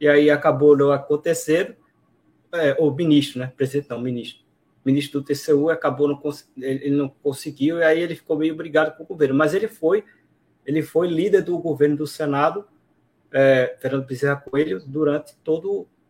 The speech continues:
aliás, boa parte, né, do governo Bolsonaro. E aí ele tem, né, o filho dele,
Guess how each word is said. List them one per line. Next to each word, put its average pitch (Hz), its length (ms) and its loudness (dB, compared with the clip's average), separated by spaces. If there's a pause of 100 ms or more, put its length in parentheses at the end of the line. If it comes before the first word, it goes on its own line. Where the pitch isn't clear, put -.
(160)
aliás, 147 300 2
boa 220 280 0
parte, 151 340 4
né, 135 160 -6 (640)
do 139 80 0
governo 131 360 -4
Bolsonaro. 143 680 -2 (540)
E 143 360 4
aí 151 540 2
ele 196 220 -2
tem, 170 320 0
né, 147 160 4
o 139 100 2
filho 139 320 -2
dele, 143 460 0